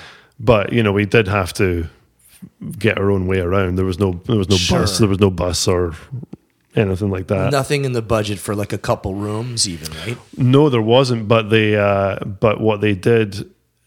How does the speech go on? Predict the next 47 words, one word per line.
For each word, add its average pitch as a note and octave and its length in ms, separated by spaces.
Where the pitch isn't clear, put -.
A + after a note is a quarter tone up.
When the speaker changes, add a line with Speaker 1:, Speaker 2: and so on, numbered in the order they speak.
Speaker 1:
uh, G2 320
early A2 280
on, G#2 320
I A#2+ 100
mean, B2 140
we C3+ 100
had, B2 260
we C3 120
had A#2 280
quite F3+ 220
a A#2+ 40
network A#2 400
of, - 260
of G2+ 220
places G#2+ 420
around G2 360
the - 100
country G2+ 320
to G2 120
stay G#2 200
with. F#2+ 180
Matthew G#2+ 320
has F2+ 100
a F#2 60
big F#2 160
family, F#2 380
so F#2+ 180
Speaker 2:
Right. F2+ 160
Speaker 1:
there's F#2+ 180
people G#2 220
all F#2+ 220
over. F#2+ 240
But - 560
early D#3 280
on, A#2 240
I G2+ 120
think G2+ 320
in F#2 80
the F#2 80
tour, G2+ 540
the, G2 460
somebody B2 400
in F#2+ 100
the F#2+ 60
management G2 540
figured G#2 340
out G2 300